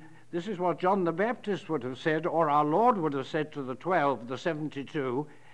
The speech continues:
"When you go out, all you do is soften people up. By your kindness, by your example, not arguing, et cetera,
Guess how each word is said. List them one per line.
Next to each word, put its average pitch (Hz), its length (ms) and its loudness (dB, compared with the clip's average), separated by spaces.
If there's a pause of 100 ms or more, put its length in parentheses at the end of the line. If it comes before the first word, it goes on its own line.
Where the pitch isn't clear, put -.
(260)
"When 190 220 2
you 247 260 0
go 170 280 4
out, 135 260 2 (360)
all 233 340 4
you 208 320 4
do 156 180 4
is 151 160 2
soften 156 440 -2
people 147 340 -2
up. 117 220 0 (1300)
By 127 140 -2
your 165 280 4
kindness, 165 580 0
by 131 200 -2
your 151 300 2
example, 160 680 2
not 156 280 2
arguing, 143 600 2
et 113 100 -6
cetera, 139 480 -2